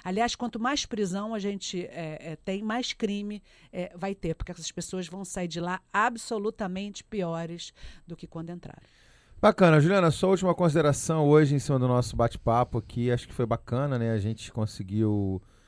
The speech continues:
Speaker 2: fazer um programa bem aprofundado. Ficou faltando alguma antes
Speaker 1: Nossa,
Speaker 2: disso?
Speaker 1: eu acho que falamos de tudo. Eu tava
Speaker 2: É?
Speaker 1: olhando
Speaker 2: Você tava
Speaker 1: aqui.
Speaker 2: dando uma olhada aqui no, no, no, na, nos
Speaker 1: Esgotamos
Speaker 2: dados, né?
Speaker 1: quase tudo. Não sei se a Juliana aí tem mais alguma.
Speaker 2: Não, sensacional, sensacional. E só
Speaker 1: Muito
Speaker 2: lembrando,
Speaker 1: bom.
Speaker 2: então, que as pessoas podem ter acesso a esse,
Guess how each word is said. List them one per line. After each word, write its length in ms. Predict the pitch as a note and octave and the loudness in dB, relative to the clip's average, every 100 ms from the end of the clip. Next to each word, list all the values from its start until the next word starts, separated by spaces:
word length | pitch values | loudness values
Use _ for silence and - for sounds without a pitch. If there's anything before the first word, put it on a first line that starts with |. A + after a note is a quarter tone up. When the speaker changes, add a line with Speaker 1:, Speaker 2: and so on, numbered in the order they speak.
| _ _ - | _ _ -6
Speaker 2:
fazer 260 | G#2 G2+ A2 | -2 0 0
um 80 | |
programa 440 | G#2+ A2 A2 A2+ G#2 | 0 -2 -2 -2 -2
bem 460 | G#2+ C#3 D#3 C3 A2 | -2 -2 -2 -2 -4
aprofundado. 500 | A#2 A#2 A#2 G2+ C#3+ | -4 -4 -4 -4 -4
Ficou 140 | - | -6
faltando 320 | - B3+ G3 | -6 -4 0
alguma 260 | D#3 C#3+ B2+ | 0 0 0
antes 200 | C#3 E3+ | -2 -4
Speaker 1:
Nossa, 120 | A3+ | -4
Speaker 2:
disso? 140 | D#3+ B3 | -2 0
Speaker 1:
eu 40 | |
acho 160 | E3 B2 | 2 2
que 40 | |
falamos 320 | - G#3 B3+ | 0 -2 0
de 140 | A#3+ E4 | -2 -2
tudo. 300 | - B3+ A3 | -2 -2 0
Eu 20 | |
tava 180 | B3 A#3 | 2 4
Speaker 2:
É? 120 | G#3 | 4
Speaker 1:
olhando 300 | G#3 G#3+ C#4+ | 4 0 2
Speaker 2:
Você 100 | - | 4
tava 100 | D3+ | 6
Speaker 1:
aqui. 100 | D3 | 6
Speaker 2:
dando 120 | D3 | 6
uma 100 | C#3 | 6
olhada 240 | C3+ C#3+ C3+ | 6 6 4
aqui 180 | - | 2
no, 180 | C#3 C3+ | 4 4
no, 120 | B2+ - | 2 0
no, 320 | C3 A#2+ A#2 | 2 2 2
na, 480 | A#2+ A2+ A2 G#2 F2+ | 0 0 -2 -4 -4
nos 80 | |
Speaker 1:
Esgotamos 240 | A2+ A#2+ B2 | 0 2 4
Speaker 2:
dados, 440 | D3 B3+ D4 - | 6 6 6 4
né? 80 | C3+ | 2
Speaker 1:
quase 260 | C#4 D#4 D4 | 2 0 -4
tudo. 240 | C#4+ A#3 | -4 -4
Não 60 | A#3 | -4
sei 100 | D#4+ | -2
se 100 | D4 | -2
a 40 | |
Juliana 460 | C#4 C4+ A#3+ C4 C#4 | 0 2 2 2 0
aí 100 | - | 0
tem 160 | C#4 | 0
mais 240 | B3+ A#3+ B3+ - | 0 0 -2 -2
alguma. 320 | - - B2 | -2 0 0
Speaker 2:
Não, 320 | B2+ D3 C#3+ | 0 0 0
sensacional, 920 | A#2+ C3+ C#3 A3+ A3+ E3 B2+ G#2+ G#2 G2+ | -2 -4 -4 -4 -4 -2 -2 0 0 -2
sensacional. 540 | A#2 - C3 C#3+ C3+ | -6 -6 -4 2 2
E 20 | |
só 100 | C#3 | 4
Speaker 1:
Muito 140 | G3+ A3 | 2 4
Speaker 2:
lembrando, 220 | F3 F3+ | 4 4
Speaker 1:
bom. 40 | |
Speaker 2:
então, 340 | D#3+ D#3+ F#3 - - - - | 2 2 2 -2 -12 -14 -2
que 60 | |
as 80 | D3+ | 0
pessoas 340 | D3+ C#3 D#3+ | 2 2 2
podem 320 | - D3+ E3+ D#3 | 4 4 4 2
ter 140 | C#3+ | 2
acesso 560 | B2+ - C3 B2 - A#2+ | 2 2 0 0 0 2
a 80 | |
esse, 640 | B2 C3 - B2+ A#2 G#2+ | 4 2 0 0 2 0